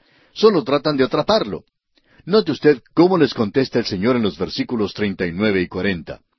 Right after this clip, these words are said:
Él respondió y les dijo, "La generación mala y adúltera demanda señal, pero señal no le será dada, sino la señal del profeta Jonás.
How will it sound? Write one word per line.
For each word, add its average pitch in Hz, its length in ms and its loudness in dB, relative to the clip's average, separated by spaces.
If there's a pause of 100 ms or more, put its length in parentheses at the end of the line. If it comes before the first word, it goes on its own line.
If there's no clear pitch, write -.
(640)
Él 147 200 0
respondió 117 480 0
y 131 40 2
les 101 160 0
dijo, 104 380 -6 (640)
"La 107 180 -2
generación 131 680 4
mala 139 320 4
y 120 120 4
adúltera 131 600 2
demanda 139 520 2
señal, 113 520 0 (500)
pero 113 180 4
señal 101 560 0
no 135 160 4
le 170 140 4
será 135 280 2
dada, 123 360 4 (200)
sino 175 440 2
la 135 160 4
señal 127 340 0
del 123 180 0
profeta 151 480 0
Jonás. 123 540 -4